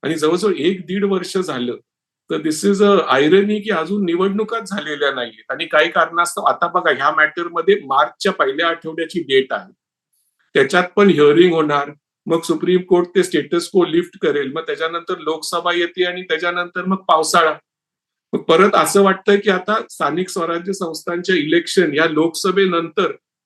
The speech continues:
हे सप्टेंबर, अ, नंतरच, अ, होतील जर झाल्या तर.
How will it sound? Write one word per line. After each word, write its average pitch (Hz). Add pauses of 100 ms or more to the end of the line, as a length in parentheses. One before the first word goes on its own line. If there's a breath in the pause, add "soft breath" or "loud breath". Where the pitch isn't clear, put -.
(140)
हे 151
सप्टेंबर, 175 (400)
अ, 151
नंतरच, 156
अ, 139 (460)
होतील 135 (100)
जर 131
झाल्या 120
तर. 104